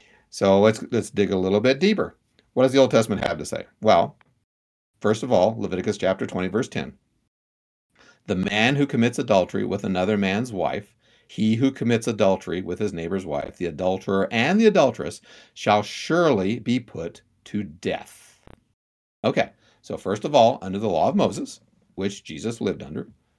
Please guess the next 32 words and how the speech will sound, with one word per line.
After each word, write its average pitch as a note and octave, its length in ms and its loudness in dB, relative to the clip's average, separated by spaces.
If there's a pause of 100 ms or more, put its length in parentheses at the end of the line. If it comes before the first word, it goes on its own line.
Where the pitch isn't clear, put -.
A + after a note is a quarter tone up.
(120)
uh, E2+ 40 -8
and E2+ 260 -6
these G2+ 140 -4
scribes F#2+ 340 -2
and C#3 100 -6
Pharisees F#2 640 -2 (240)
required A2 440 4
capital G#2+ 320 2
punishment F#2+ 560 -4 (100)
for F#2 440 -2
the G2 160 -6
act D2+ 240 -4
of F#2+ 60 -8
adultery. - 460 -8 (340)
Okay. F#3 280 -4 (720)
Second D#3 520 2
nuance, F2 480 -6 (300)
Deuteronomy G#2 520 4
chapter F#2 400 0
seventeen, E2 720 -4
verse D2 340 -10
six. - 540 -8
"Whoever G2+ 400 0
is G#2+ 120 0
deserving F#2+ 560 -2
of F3 180 -2
death B2+ 580 2
shall G#3+ 260 4
be D3 120 0
put G#3 240 -2
to C3+ 80 -4
death - 540 -8